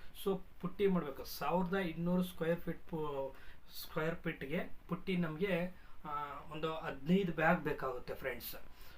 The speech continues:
So ಫಿಫ್ಟೀನ್ ಬ್ಯಾಗ್. So ನಿಮಗೆ ಪುಟ್ಟಿ ಯಾವ ಚಾಯ್ಸ್ ಮಾಡ್ಬೇಕಂತಂದ್ರೆ, ಒಂದು ಏಷ್ಯನ್ ಇದೆ, ಇನ್ನೊಂದು ಬಿರ್ಲಾ ಪುಟ್ಟಿ ಇದೆ. So ನಾನಿಲ್ಲಿ ಸಜೆಸ್ಟ್ ಮಾಡೋದು ಬಿರ್ಲಾ ಪುಟ್ಟಿನ ಮಾಡಿ, ಚೆನ್ನಾಗಿರುತ್ತೆ. So ಬಿರ್ಲಾ ಪುಟ್ಟಿ ಮಾಡಿದ್ರಲ್ವಾ, ಅಥವಾ ನೀವು ಏಷ್ಯನ್ ಬೇಕಾದ್ರೆ ಏಷ್ಯನ್ನೇ ಮಾಡ್ಬೋದು.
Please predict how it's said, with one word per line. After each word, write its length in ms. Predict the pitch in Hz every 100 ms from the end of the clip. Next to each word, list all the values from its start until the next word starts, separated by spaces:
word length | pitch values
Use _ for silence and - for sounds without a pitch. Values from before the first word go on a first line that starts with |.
| - -
So 180 | 202
ಫಿಫ್ಟೀನ್ 440 | 180 175 - 170 147
ಬ್ಯಾಗ್. 220 | 135 - - -
So 140 | 202 180
ನಿಮಗೆ 360 | 180 185 208
ಪುಟ್ಟಿ 440 | 185 - 180 214 190
ಯಾವ 220 | 175 180
ಚಾಯ್ಸ್ 500 | - 180 165 165 -
ಮಾಡ್ಬೇಕಂತಂದ್ರೆ, 680 | 160 151 151 139 143 156 -
ಒಂದು 360 | 170 170 254 - - - -
ಏಷ್ಯನ್ 480 | 151 185 185 190 170
ಇದೆ, 160 | 156
ಇನ್ನೊಂದು 520 | 208 180 165 175 175 269
ಬಿರ್ಲಾ 400 | - 165 170 151
ಪುಟ್ಟಿ 260 | - -
ಇದೆ. 240 | 131 - - - - -
So 140 | 196 180
ನಾನಿಲ್ಲಿ 420 | 185 208 185 180
ಸಜೆಸ್ಟ್ 440 | 160 170 180 -
ಮಾಡೋದು 300 | 165 151 214
ಬಿರ್ಲಾ 320 | 175 151 160
ಪುಟ್ಟಿನ 400 | 160 151 - 151
ಮಾಡಿ, 280 | 139 135 131
ಚೆನ್ನಾಗಿರುತ್ತೆ. 800 | - 165 143 139 135 120 - 127 - - - -
So 220 | 202 -
ಬಿರ್ಲಾ 260 | 160 185 202
ಪುಟ್ಟಿ 300 | 196 180 180
ಮಾಡಿದ್ರಲ್ವಾ, 680 | 170 151 - 139 139 165 - - - - - -
ಅಥವಾ 380 | 175 170 233 233 196
ನೀವು 200 | 180 175
ಏಷ್ಯನ್ 360 | 196 202 208
ಬೇಕಾದ್ರೆ 380 | 196 185 208 196
ಏಷ್ಯನ್ನೇ 440 | 165 170 175 170 175
ಮಾಡ್ಬೋದು. 600 | 151 139 131 120 127